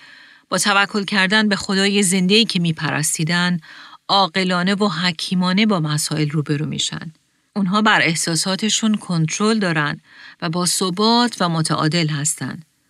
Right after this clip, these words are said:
ما در اونها به هیچ وجه روحیه‌ای دمدمی مزاج که منجر به تصمیمات ناگهانی و غیر منطقی بشه نمی‌بینیم، بلکه برعکس اونها با کنترل احساساتشون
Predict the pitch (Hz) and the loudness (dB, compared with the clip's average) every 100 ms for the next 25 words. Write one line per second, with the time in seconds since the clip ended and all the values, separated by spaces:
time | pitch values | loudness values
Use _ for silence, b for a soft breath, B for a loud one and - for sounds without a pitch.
0 | _ _ _ _ - 320 302 247 226 254 | _ _ _ _ 0 2 4 2 2 4
1 | 220 190 247 226 - 190 170 165 185 165 | 4 4 2 2 2 2 2 2 -2 0
2 | 180 180 180 175 165 170 165 165 165 160 | 0 0 0 2 2 2 2 2 2 2
3 | 160 165 202 190 160 185 170 175 185 175 | 2 2 0 0 -2 -2 0 0 2 2
4 | 170 160 180 180 185 180 175 185 180 180 | 0 0 0 0 0 0 0 2 2 2
5 | 175 175 165 185 180 185 170 185 175 180 | 2 0 2 0 2 0 2 2 2 2
6 | 185 196 190 196 196 - 269 311 285 175 | 2 0 -2 0 0 2 0 2 2 0
7 | 135 117 160 - _ _ _ _ _ _ | -2 -6 -10 -16 _ _ _ _ _ _
8 | _ 160 156 175 156 160 170 185 - 170 | _ -10 -6 -4 -2 0 0 0 -2 -4
9 | 156 180 180 170 170 160 - 165 156 220 | -2 -2 -2 -2 -4 -4 -2 -2 -2 -2
10 | 226 185 165 170 165 190 180 175 - 175 | 0 0 -2 -2 -2 -4 -4 -4 -2 -2
11 | 170 | -4